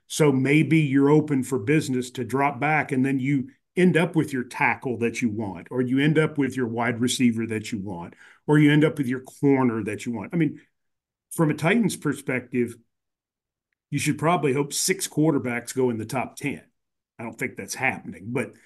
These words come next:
that would be, that would be what your hope would be, because that makes number seven more valuable.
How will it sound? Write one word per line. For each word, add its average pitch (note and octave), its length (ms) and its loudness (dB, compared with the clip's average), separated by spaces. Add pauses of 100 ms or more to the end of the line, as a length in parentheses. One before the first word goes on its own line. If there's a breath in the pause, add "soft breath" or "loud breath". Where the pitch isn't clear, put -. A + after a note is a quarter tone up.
(360 soft breath)
that D3+ 220 2
would D3 180 0
be, C3 420 4 (160)
that C#3+ 180 -4
would C3 160 -4
be B2+ 140 0
what B2+ 240 -2
your - 160 -8
hope C3+ 320 -2
would B2 180 0
be, G#2+ 220 -4
because A2+ 440 -8
that C3 200 -6
makes B2+ 240 -4
number B2+ 260 -2
seven C3+ 480 0
more A#2+ 220 0
valuable. A#2 760 -4